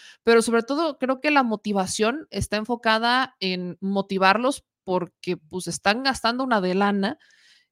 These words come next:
que para seguirla gastando, pues, al menos tienen que estar contentos con lo que están gastando,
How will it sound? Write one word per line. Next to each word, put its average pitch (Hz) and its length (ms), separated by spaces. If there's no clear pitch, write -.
que 208 120
para 196 320
seguirla 247 460
gastando, 240 420
pues, 208 160
al 185 120
menos 247 200
tienen 247 240
que 190 80
estar 233 260
contentos 208 600
con 185 140
lo 185 100
que 185 80
están 185 260
gastando, 175 480